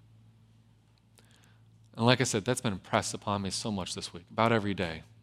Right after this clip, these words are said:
I got texts or phone calls or conversations with people over lunch and dinner, just expressing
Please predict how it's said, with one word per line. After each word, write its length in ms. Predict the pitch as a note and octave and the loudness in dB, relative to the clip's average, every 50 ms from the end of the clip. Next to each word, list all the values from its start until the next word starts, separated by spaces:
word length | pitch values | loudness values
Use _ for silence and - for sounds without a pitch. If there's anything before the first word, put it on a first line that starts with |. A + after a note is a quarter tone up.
| - - - - _ _ _ _ | -20 -20 -20 -20 _ _ _ _
I 60 | - G2 | -6 -6
got 160 | G2+ G2+ - | -6 -4 -4
texts 480 | - B2+ A#2+ A#2 - - - - - - | 2 4 4 4 4 0 -6 -6 -6 -6
or 120 | G#2+ F#2+ | -8 -10
phone 300 | - - A#2 A2 A2 G#2+ | -6 -4 -2 -2 -2 -4
calls 500 | - - A#2+ A#2 A2+ A2 A2 A2 G#2+ - | -4 -4 -2 -2 -2 -2 -4 -6 -8 -10
or 260 | - G#2 G2 F#2+ F2 - - - - - - - - - - - - - - - - - - - - - - - - - _ _ _ _ _ | -8 -8 -8 -8 -8 -10 -16 -20 -20 -20 -20 -20 -20 -20 -20 -20 -20 -20 -20 -20 -20 -20 -20 -20 -20 -20 -20 -20 -20 -20 _ _ _ _ _
conversations 720 | - - A#2 G#2+ G2+ G2 - - A2+ G2+ - - G#2+ F#2 - | 0 2 2 2 2 0 0 0 0 0 0 -2 -4 -6 -8
with 100 | F#2 - | -10 -8
people 400 | - G2 F#2 - - F#2+ F2+ F2+ | -6 -6 -6 -6 -6 -8 -8 -8
over 180 | G2 E2+ F2 | -8 -10 -10
lunch 540 | F2 E2 F2+ F2+ F#2 F#2 - - - - - | -10 -6 -4 -4 -4 -4 -4 -4 -4 -4 -6
and 160 | G#2 F#2+ E2 | -10 -12 -8
dinner, 340 | E2+ - F2+ F2 F2 E2+ F2 - - - - - - - - - - - _ _ _ _ _ _ _ _ _ _ _ _ _ _ _ _ _ - - _ _ - - - - - - - - - - - - - - - - - _ - | -6 -6 -6 -4 -6 -8 -10 -12 -18 -20 -20 -20 -20 -20 -20 -20 -20 -20 _ _ _ _ _ _ _ _ _ _ _ _ _ _ _ _ _ -20 -20 _ _ -20 -20 -20 -20 -20 -20 -20 -12 -8 -8 -8 -8 -10 -20 -20 -20 -20 _ -18
just 220 | - - G#2 - - | -10 -6 -6 -4 -4
expressing 800 | - - - - - C#3 B2+ A#2 - - - - G2 F#2+ F2+ | -2 -2 -2 0 4 2 4 4 2 -2 -4 -6 -8 -10 -12